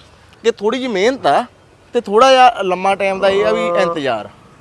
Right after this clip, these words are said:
Speaker 2: ਇੰਤਜ਼ਾਰ ਵੀ ਵੀਰੇ, ਹਾਂ, ਇੱਕ ਤਾਂ
Speaker 1: ਜਿਹੜਾ
Speaker 2: ਇੰਤ-,
Speaker 1: ਵੱਡੀ ਗੱਲ ਆ।
Speaker 2: ਇੱਕ ਇੰਤਜ਼ਾਰ ਵੀਰੇ, ਇੱਕ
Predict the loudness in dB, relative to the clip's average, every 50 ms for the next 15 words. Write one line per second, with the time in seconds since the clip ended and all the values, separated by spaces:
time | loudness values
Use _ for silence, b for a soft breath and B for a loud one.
0 | -20 -20 -18 -6 2 2 4 4 4 4 6 8 10 10 8 8 6 4 6 6
1 | 6 6 6 4 2 0 0 -2 -4 -4 -4 -4 -2 0 2 4 4 6 4 4
2 | 4 2 2 2 0 0 0 0 0 -2 -8 -14 -20 -20 -20 -4 0 0 0 2
3 | 2 2 2 2 2 2 4 6 4 4 4 4 4 4 4 4 4 2 4 4
4 | 4 2